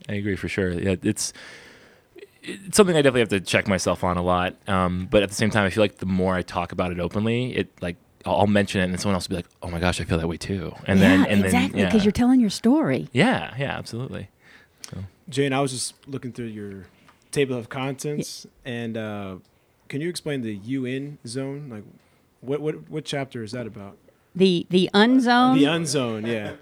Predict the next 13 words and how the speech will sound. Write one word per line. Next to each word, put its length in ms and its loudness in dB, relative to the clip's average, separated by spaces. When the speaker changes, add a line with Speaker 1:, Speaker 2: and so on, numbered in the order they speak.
Speaker 2:
Well, 400 4
not, 340 6
not 280 4
to 80 -2
give 160 2
away 240 6
the 140 0
full 420 4
little 180 2
personal 420 2
narrative, 500 2
but 240 -2
basically 1080 4